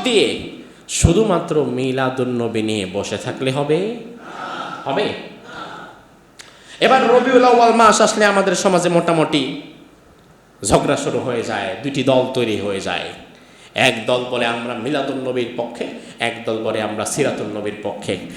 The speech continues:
আরে ভাই, মিলাদুন নবী আর সিরাতুন নবী নিয়ে ঝগড়াঝাটি করার কি বিষয় আছে? মিলাদুন নবী যার, সিরাতুন নবীও তো তার। কথা কি ঠিক কিনা? মিলাদুন নবী যার, সিরাতুন নবীও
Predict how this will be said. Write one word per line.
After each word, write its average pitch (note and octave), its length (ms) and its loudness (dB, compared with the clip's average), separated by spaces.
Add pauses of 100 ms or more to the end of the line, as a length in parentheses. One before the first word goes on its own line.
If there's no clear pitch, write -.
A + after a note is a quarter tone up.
(200)
আরে A#2 200 0
ভাই, B2+ 260 0
মিলাদুন B2+ 640 -2
নবী B2 200 0
আর A#2+ 200 0
সিরাতুন B2+ 500 -2
নবী A#2+ 260 -2
নিয়ে A#2+ 160 2 (380)
ঝগড়াঝাটি C3+ 680 -2
করার B2+ 360 -2
কি D#3+ 160 -2
বিষয় C3 360 -2 (100)
আছে? A#2+ 200 -2 (420)
মিলাদুন D3+ 540 -2 (120)
নবী C3 240 0 (140)
যার, B2+ 200 0 (280)
সিরাতুন C3 560 -2
নবীও G#2+ 280 -4
তো G2+ 160 -4
তার। D#2+ 200 -10 (1300)
কথা D3 180 0
কি F3+ 120 2
ঠিক F#3 140 2
কিনা? G3 200 6 (880)
মিলাদুন D#4+ 500 6 (100)
নবী A#3 240 4
যার, E3 220 6
সিরাতুন A#3+ 560 4
নবীও C4 340 12